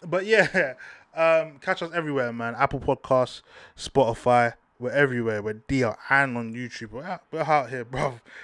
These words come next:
You know them ones there. Um, yeah, I'm gonna leave all my ats in the, in the description below, so it is what it is. But yeah, you, man, I, I tell you what, this Zoom thing's so easy. But catch me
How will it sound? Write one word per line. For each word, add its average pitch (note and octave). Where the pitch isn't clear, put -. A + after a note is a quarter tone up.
You A#2+
know C#3
them C3+
ones C3+
there. B2
Um, D3
yeah, D#3+
I'm C3+
gonna C#3+
leave C#3+
all C#3
my C3+
ats B2
in A#2
the, A2+
in A#2+
the A2+
description A2
below, A2
so A2
it G#2+
is A#2
what A2
it G#2
is. A2
But B2+
yeah, C3+
you, E3
man, B2
I, -
I -
tell C#3
you B2+
what, A#2+
this A#2+
Zoom B2
thing's A2
so A#2+
easy. A2
But A2
catch -
me C3